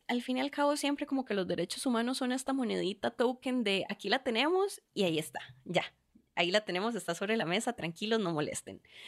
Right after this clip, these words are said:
Y es muy desgastante y es parte de, del por qué como generación no tenemos ningún tipo de emoción ni de esperanza sobre las elecciones, porque en realidad no vemos una respuesta o una opción electoral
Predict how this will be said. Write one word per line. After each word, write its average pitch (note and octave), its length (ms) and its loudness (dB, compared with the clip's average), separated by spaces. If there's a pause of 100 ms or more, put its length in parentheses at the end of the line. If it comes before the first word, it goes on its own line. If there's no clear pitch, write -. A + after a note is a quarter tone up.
(600)
Y G#3+ 140 0
es G#3+ 60 4
muy A#3 120 0
desgastante E4+ 800 -2
y G#3+ 140 0
es A3 100 -2
parte C4 400 -4
de, C4+ 160 0 (220)
del A#3 240 0
por B3+ 240 -4
qué B3 720 -2
como G3+ 240 0
generación F#3 800 0
no A3 160 0
tenemos A#3 340 -2
ningún F#3+ 320 -2
tipo A3 320 -2
de A3+ 80 2
emoción A3 1160 0 (260)
ni G3+ 180 2
de F#3 100 6
esperanza G#3 1120 0 (500)
sobre F#3+ 360 4
las E3 160 0
elecciones, A3+ 520 0
porque F#3+ 240 -6
en F#3+ 40 0
realidad F#3 220 2
no G3+ 140 0
vemos A#3 260 0
una A#3 140 0
respuesta G3+ 680 -4 (220)
o - 100 -2
una F#3 280 0
opción A3+ 440 -4
electoral F#3+ 600 -4